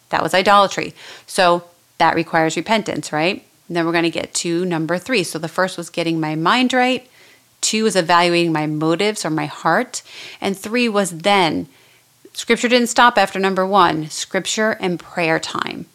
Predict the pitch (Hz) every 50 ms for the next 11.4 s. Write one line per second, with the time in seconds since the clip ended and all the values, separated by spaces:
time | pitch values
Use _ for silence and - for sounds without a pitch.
0 | _ _ - - 240 269 311 285 294 302 285 - - 254 285 269 - 226 196 175
1 | 196 180 170 165 - - 185 - - - - 175 165 156 165 160 160 160 - -
2 | - - 156 - 175 156 156 156 156 156 - - - 160 147 - 151 - _ _
3 | _ _ _ _ _ _ - - - 208 214 214 208 - 247 220 - 220 214 190
4 | - - 214 208 202 190 - - 196 185 175 - 175 175 175 - - 185 - -
5 | 175 - - 190 180 175 170 - - 165 - - - 175 175 202 233 202 170 160
6 | 165 - - - 220 226 220 190 170 165 - - - 180 175 175 175 - - -
7 | 190 196 214 214 185 170 156 - - 170 156 - 170 165 160 170 160 156 160 -
8 | - - - - - _ _ - - 254 214 226 233 247 262 254 - 247 214 208
9 | 214 202 - _ _ - - - - - 175 175 175 175 175 170 - - - 156
10 | 151 156 160 165 165 165 - - 247 254 220 196 - - - 208 202 190 190 180
11 | - - 175 170 175 180 175